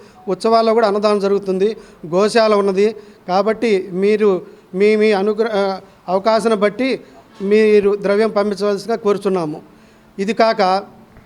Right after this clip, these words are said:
జూన్లో శ్రీరామ నామ సంఘము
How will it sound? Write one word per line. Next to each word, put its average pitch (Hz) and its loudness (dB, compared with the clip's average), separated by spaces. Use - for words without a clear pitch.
జూన్లో 214 0
శ్రీరామ 220 0
నామ 214 -2
సంఘము 202 -4